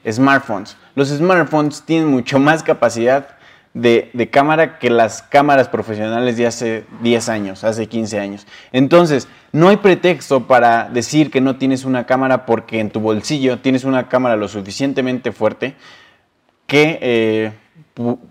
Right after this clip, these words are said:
pudieras grabar con eso. Entonces, no hay pretexto con eso. Así voy a ir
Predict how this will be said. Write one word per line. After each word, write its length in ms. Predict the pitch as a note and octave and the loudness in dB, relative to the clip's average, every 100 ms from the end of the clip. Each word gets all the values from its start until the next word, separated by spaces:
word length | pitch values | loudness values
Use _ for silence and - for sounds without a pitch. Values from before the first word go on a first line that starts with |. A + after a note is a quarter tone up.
| - | -4
pudieras 580 | B2+ B2 C3+ C3+ C3 - | 2 4 6 6 2 -10
grabar 400 | A#2+ A2+ A2+ A#2+ | 0 2 4 4
con 140 | A#2+ B2 | 2 -2
eso. 220 | B2 G#2 | -2 -4
Entonces, 400 | G#2 C3+ C#3 C3+ | -2 -2 -2 -4
no 200 | C3+ D3 | 0 2
hay 120 | D#3+ | 2
pretexto 500 | D#3 C#3+ D3+ C#3+ D3+ | 0 -2 -2 -2 -2
con 180 | A#2 A#2 | 0 0
eso. 260 | A#2 G2+ F#2+ - - - | -2 -4 -10 -20 -14 -2
Así 220 | A#2 D3+ | 0 4
voy 240 | E3 E3+ | 6 8
a 100 | D#3 | 8
ir 280 | C#3+ D3+ | 8 4